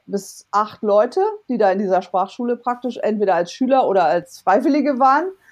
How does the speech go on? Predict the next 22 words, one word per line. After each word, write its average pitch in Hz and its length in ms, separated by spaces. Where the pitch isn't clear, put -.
und 247 180
die 262 80
zwei 233 240
Typen, 247 440
die 226 180
diese 202 260
Sprachschule 196 500
halt 175 140
gegründet 226 500
haben. 269 340
Und, 226 540
äh, 202 220
das 254 240
waren 262 160
die 247 100
einzigen 233 540
Ausländer 226 500
jetzt 208 200
praktisch 208 300
in 214 140
diesem 202 260
Dorf. 156 440